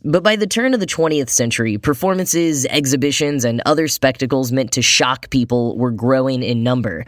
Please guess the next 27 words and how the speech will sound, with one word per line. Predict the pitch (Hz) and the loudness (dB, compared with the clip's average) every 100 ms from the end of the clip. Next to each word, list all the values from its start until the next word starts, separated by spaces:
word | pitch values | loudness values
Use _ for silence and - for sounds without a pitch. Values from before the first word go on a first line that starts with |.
| - - - - | -12 -14 -14 0
There | 123 120 | 2 2
were | 117 110 - | 0 -2 0
sideshows, | - 135 135 123 131 127 151 123 | 2 4 2 0 2 2 0 -4
of | 104 | -2
course, | 123 107 123 - | 0 0 0 0
and | 131 | 2
also | 139 135 131 | 2 0 -2
things | 131 127 120 | -2 -2 2
like | 123 123 - | 2 0 -6
French | - - - 147 135 - | -18 -10 0 0 0 -2
director | 135 135 135 135 | 0 2 2 0
Max | 123 135 135 131 | 0 0 0 0
Maury's | 127 131 131 120 - | 0 2 0 0 0
stage | - 147 143 - | 2 0 0 0
plays | 143 139 120 | 0 0 0
that | 123 | 0
were | 139 | 0
so | 135 - 165 202 | 0 2 2 2
graphic | 160 131 139 175 - 160 | -2 -2 -2 -2 -2 -4
in | - 143 | -2 -2
their | 135 | 0
depictions | 135 123 151 135 143 139 127 | -2 -2 -2 0 -2 0 0
of | 123 | -2
things | 113 131 127 110 | 0 -2 -2 0
like | 117 120 | 0 0
dismemberment | - 120 123 123 147 143 135 131 - - - | -2 -2 0 0 0 0 0 -2 -6 -12 -2
that | 135 | -2